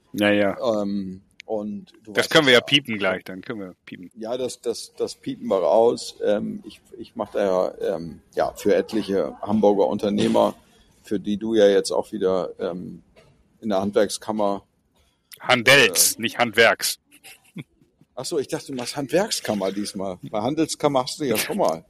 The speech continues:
Speaker 1: Würde ich
Speaker 2: äh,
Speaker 1: ja
Speaker 2: gemacht.
Speaker 1: gerne. Ja, würde ich ja gerne, aber darf ich nicht.
Speaker 2: Also das ist, das, das kann man alles nur empfehlen. Das, äh, das ist wunderbar. Ich bin jetzt noch eine Weile hier und dann geht's für mich nach Sydney. Und,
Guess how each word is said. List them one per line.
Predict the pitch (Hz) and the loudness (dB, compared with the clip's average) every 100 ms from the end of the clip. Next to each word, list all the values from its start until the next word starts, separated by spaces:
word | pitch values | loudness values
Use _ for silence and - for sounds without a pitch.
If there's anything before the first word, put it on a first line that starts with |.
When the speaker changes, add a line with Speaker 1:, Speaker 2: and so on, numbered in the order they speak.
| _ - - - | _ -20 -20 -10
Speaker 1:
Würde | 107 123 | -2 0
ich | 101 | 2
Speaker 2:
äh, | |
Speaker 1:
ja | 92 | 0
Speaker 2:
gemacht. | 95 90 | -2 -4
Speaker 1:
gerne. | 92 - _ _ _ _ _ - | -6 -10 _ _ _ _ _ -8
Ja, | 104 | -6
würde | 110 123 | -2 -2
ich | 95 | -2
ja | |
gerne, | 92 95 95 101 107 | -4 -4 -4 -6 -6
aber | 101 95 - - | -6 -6 -6 -2
darf | 107 101 | -2 -2
ich | 95 | -10
nicht. | 104 - - | -14 -14 4
Speaker 2:
Also | 156 139 139 | 4 4 2
das | 139 - | -2 -2
ist, | 151 - - | -6 -4 -4
das, | 139 - - | -4 -6 -4
das | 143 127 | -4 -4
kann | - 151 | -6 -6
man | 135 | -6
alles | 139 120 | -8 -10
nur | 143 120 | -10 -10
empfehlen. | 113 120 87 82 _ _ | -8 -8 -8 -12 _ _
Das, | - 113 - - | -4 -4 -4 -10
äh, | - 110 110 | -6 -4 -4
das | 104 101 | -6 -8
ist | 113 | -8
wunderbar. | 120 123 113 95 | -4 0 4 4
Ich | 101 - | 2 -2
bin | 165 | 0
jetzt | 156 160 | 0 -2
noch | 143 | -4
eine | 147 135 | -2 4
Weile | 143 143 | 4 4
hier | 120 135 160 208 - | -2 0 2 2 -2
und | 135 131 | -8 -4
dann | 131 139 | -2 -2
geht's | 135 - | -4 -4
für | 135 | -8
mich | 131 120 | -8 -8
nach | 117 | -6
Sydney. | - 139 - 156 208 262 - - - _ - - - _ _ _ - | -4 -4 -2 -4 -2 -6 -10 -20 -20 _ -20 -20 -20 _ _ _ 0
Und, | 127 131 131 127 | 2 2 0 -8